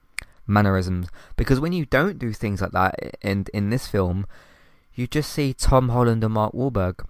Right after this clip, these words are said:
And it's nothing against their performances or anything.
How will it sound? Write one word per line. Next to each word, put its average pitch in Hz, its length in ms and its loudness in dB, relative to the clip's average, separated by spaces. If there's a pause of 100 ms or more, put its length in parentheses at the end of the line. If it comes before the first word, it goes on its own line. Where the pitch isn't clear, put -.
(240)
And 135 100 4
it's 139 140 0
nothing 165 340 -4
against 117 500 -6
their 107 160 -2
performances 101 920 0 (140)
or 98 80 6
anything. 92 460 -2